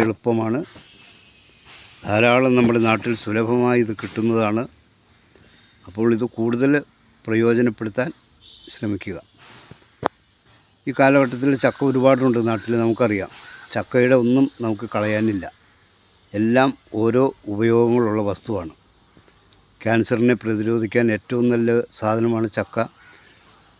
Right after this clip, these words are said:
ഷു-, ഷുഗറിനെ പ്രതിരോധിക്കാനും ചക്ക ഏറ്റവും നല്ലതാണ്. അതുപോലെ ചെടികൾക്ക്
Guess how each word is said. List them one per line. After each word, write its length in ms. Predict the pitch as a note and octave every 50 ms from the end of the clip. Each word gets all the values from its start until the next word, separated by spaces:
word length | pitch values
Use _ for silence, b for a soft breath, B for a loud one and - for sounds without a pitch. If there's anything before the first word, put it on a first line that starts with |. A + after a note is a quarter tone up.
| _ - - - -
ഷു-, 180 | - A#2+ D3 - -
ഷുഗറിനെ 500 | - A#2+ G#2+ G#2 A2+ A2 A2+ B2 B2 B2 B2 A2+ - _ _ _
പ്രതിരോധിക്കാനും 760 | - A2 G#2+ A2 A2 A#2+ A#2 G#2+ A2 G#2 B2 A#2+ A#2 F#3+ - - - - -
ചക്ക 220 | G2 F2+ - - A#2 A2
ഏറ്റവും 240 | A2 - - A#2+ A#2 A#2
നല്ലതാണ്. 400 | A2+ A2 A2 A2+ A2+ A2+ A#2 B2+ - _ _ _ b b b b b b b b _ - -
അതുപോലെ 340 | G#2 A2 A#2 B2 A#2+ B2+ B2+ -
ചെടികൾക്ക് 600 | - G#2 G2+ A2+ A#2+ A2 B2 B2+ A2+ - - E3